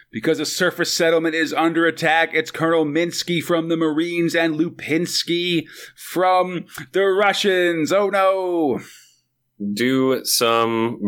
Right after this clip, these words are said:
Speaker 2: burning and some tankage.
Speaker 1: Yeah, a joint assault to liberate Hunter and stuff. It's great, even though as they do this, Hunter is being swarmed by zombies.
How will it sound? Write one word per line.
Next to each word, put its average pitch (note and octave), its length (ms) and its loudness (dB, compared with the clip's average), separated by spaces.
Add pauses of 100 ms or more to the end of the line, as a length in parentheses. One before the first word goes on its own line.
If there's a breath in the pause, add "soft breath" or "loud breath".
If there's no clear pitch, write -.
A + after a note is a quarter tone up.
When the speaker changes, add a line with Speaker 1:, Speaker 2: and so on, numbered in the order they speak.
Speaker 2:
burning A#2+ 480 2
and A2 280 0
some B2 180 0
tankage. - 640 -6
Speaker 1:
Yeah, B2+ 440 0
a A#2 40 -2
joint D#3 400 2
assault D3+ 480 0
to C#3 80 -2
liberate D#3 400 2
Hunter A3 380 -2
and G#3+ 160 -2
stuff. B2+ 420 0 (440 loud breath)
It's E3+ 200 -2
great, D#3+ 460 0
even C#3+ 360 -2
though C3+ 280 2
as C3 280 2
they B2+ 140 2
do B2 220 0
this, B2 220 0
Hunter A#2+ 380 -2
is A2+ 260 0
being A#2 200 0
swarmed A#2 440 -2
by A#2 160 2
zombies. C3+ 720 0